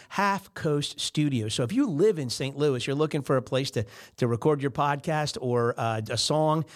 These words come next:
uh, get in touch with Matt Parker or Alex Dietrich here at Half Coast Studios. They'll be glad to help you.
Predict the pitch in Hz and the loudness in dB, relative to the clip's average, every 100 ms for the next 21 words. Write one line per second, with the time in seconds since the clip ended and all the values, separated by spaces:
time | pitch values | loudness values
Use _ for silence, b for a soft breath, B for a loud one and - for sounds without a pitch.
0 | B - 123 175 165 - 135 131 123 127 | B -4 -2 0 0 2 0 0 -4 -2
1 | 123 120 120 120 127 113 113 113 113 107 | -2 -2 -2 -2 -2 -4 -2 -2 -4 -4
2 | 127 113 123 113 113 110 117 117 - 120 | -6 -4 -6 -2 -2 0 -2 -2 -4 -4
3 | 113 - 113 113 113 110 107 107 113 113 | -4 -2 0 0 0 0 -4 -4 -2 0
4 | 113 107 107 110 104 107 | 0 -2 -2 -2 -2 -6